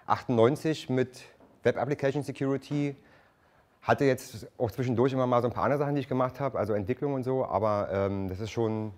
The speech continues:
also hat irgendwie achtundneunzig angefangen, als ich,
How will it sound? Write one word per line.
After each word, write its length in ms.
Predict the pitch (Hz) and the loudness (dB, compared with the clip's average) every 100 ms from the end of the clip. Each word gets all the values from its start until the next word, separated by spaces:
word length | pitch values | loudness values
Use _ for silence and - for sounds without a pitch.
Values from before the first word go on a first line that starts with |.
| - | -10
also 160 | 95 95 | -6 -4
hat 100 | - - | -4 -6
irgendwie 360 | 85 110 107 104 | -8 -8 -4 -2
achtundneunzig 460 | 113 127 117 107 | -2 -2 -4 -4
angefangen, 540 | 95 113 110 117 110 107 | -4 -4 -4 -4 -4 -4
als 200 | 101 98 | -6 -6
ich, 380 | - - - | -6 -6 -12